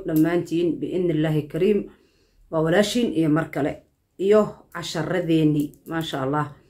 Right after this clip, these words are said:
Een, walaashiin Ilfis, maanta waxaan rabaa inaan ka hadlo arrimo, een, maalmahan social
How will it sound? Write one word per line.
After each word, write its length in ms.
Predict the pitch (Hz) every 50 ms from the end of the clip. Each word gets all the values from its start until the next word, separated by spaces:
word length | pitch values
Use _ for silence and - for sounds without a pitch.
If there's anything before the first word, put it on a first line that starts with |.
| _ _ _ _ _ _ _ _ _ _ _ _ _ -
Een, 420 | 175 175 175 170 170 170 170 170 165
walaashiin 360 | 175 196 214 208 - 196 170 -
Ilfis, 440 | 185 202 - - 208 214 - - 180
maanta 320 | 175 175 190 196 196 185
waxaan 180 | 185 185 156 165
rabaa 140 | 156 156 - 170
inaan 180 | 175 160 160
ka 80 | - 170
hadlo 340 | 147 147 143 156 190 - - - - -
arrimo, 520 | 160 160 160 160 160 170 190 190 - - - _ _ _ _ _ _ _ _ _ _ _ -
een, 300 | 165 170 165 160 160 156
maalmahan 480 | 156 156 160 180 190 170 175 165 160 160
social 440 | 160 - - 170 170 - 185 160